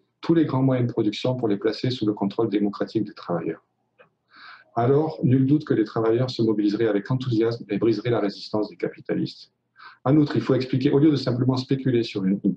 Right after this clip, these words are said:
une hypothèse, il faut expliquer maintenant ce que je viens d'expliquer, le programme que devrait mettre l'A F I,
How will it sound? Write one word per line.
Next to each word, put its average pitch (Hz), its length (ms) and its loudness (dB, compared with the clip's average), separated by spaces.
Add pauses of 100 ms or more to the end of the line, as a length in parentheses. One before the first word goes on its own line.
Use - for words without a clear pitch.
(120)
une 101 140 4
hypothèse, - 640 -2 (540)
il 117 60 0
faut 156 120 4
expliquer 139 580 0 (160)
maintenant 123 540 2
ce - 100 -16
que 120 100 0
je 104 120 0
viens 98 80 2
d'expliquer, - 420 -4
le 107 140 -2
programme 123 460 0
que 113 80 -4
devrait 101 260 2
mettre 92 240 -2
l'A 85 120 -2
F - 180 -10
I, 135 140 -4